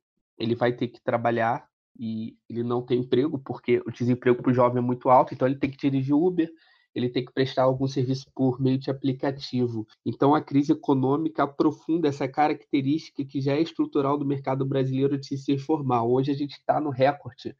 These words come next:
de informalidade e no recorde de subutilização da força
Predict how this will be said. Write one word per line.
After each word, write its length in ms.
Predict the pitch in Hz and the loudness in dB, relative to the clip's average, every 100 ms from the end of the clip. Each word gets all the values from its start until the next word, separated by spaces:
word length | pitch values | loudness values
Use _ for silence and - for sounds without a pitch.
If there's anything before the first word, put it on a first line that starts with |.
| _ _ _ | _ _ _
de 80 | 131 | -4
informalidade 1000 | 123 131 131 139 131 120 127 170 185 175 | 0 0 2 0 0 0 4 4 2 -4
e 60 | |
no 100 | 165 | -4
recorde 560 | 156 139 151 - 139 - | -2 0 0 -2 -8 -10
de 120 | 139 | -16
subutilização 800 | - 143 147 139 143 143 135 139 | -8 -6 -6 -8 -6 -4 -6 -8
da 100 | 139 | -10
força 560 | 135 139 139 - 135 | -10 -10 -8 -4 -4